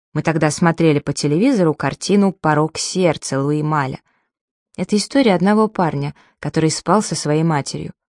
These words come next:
Я в пижаме сидел рядом с мамой. В правом нижнем углу экрана светился белый прямоугольник.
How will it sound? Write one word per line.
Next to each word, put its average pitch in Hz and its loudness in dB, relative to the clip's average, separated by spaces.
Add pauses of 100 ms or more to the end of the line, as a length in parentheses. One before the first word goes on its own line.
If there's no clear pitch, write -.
(600)
Я 151 -2
в - -10
пижаме 165 2
сидел 160 0
рядом 160 0
с - -6
мамой. 156 -4 (560)
В - -20
правом 165 4
нижнем 156 4
углу 156 2
экрана 190 2 (220)
светился 170 -2
белый 165 2
прямоугольник. 170 -2